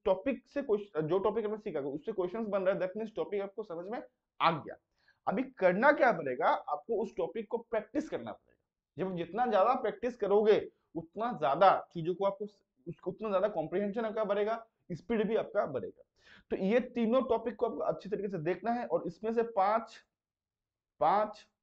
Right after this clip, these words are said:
पांच questions आपको solve करना है, ठीक है। उसके साथ साथ ये तो पन्द्रह क्वेश्चन आपको solve करना ही है। उसके साथ साथ आपको नया topic दिया जाएगा आज, partnership।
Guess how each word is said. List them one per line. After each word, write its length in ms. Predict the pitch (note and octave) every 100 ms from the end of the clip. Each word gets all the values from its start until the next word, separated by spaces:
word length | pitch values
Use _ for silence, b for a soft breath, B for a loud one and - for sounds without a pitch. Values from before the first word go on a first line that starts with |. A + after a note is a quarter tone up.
| _ _ _ _ _ _ _ _ _ _ _
पांच 400 | C3+ F#2+ - _ _ _ _ _ _ _ _ -
questions 300 | F3 - G3+
आपको 180 | G3+ G3+
solve 260 | F#3 D#3+
करना 280 | - C3+ F2+
है, 80 | - _
ठीक 140 | - G3+
है। 200 | A3 A3+ b b b
उसके 220 | C#3+ -
साथ 300 | D3+ - G#3+ A#3
साथ 300 | A#3 A3 F#3
ये 80 | F#3
तो 100 | F#3+
पन्द्रह 280 | G3 G#3
क्वेश्चन 180 | G#3 A3
आपको 140 | A3 G#3
solve 220 | G#3 G3 G3
करना 220 | F#3+ G#3
ही 160 | A#3
है। 100 | A#3 A#3
उसके 300 | F3+ - D#3+
साथ 240 | - G#3
साथ 200 | G#3+ A3+
आपको 300 | A3+ - -
नया 280 | D#3 E3 G#3
topic 340 | G#3+ G3+ G#3+
दिया 160 | F#3 G#3
जाएगा 300 | G3 G#3 G#3+
आज, 340 | - E3 G#3+ A#3+ - _ _ _ _ _ -
partnership। 800 | F3 F3+ _ D3+ D3+ C#3 -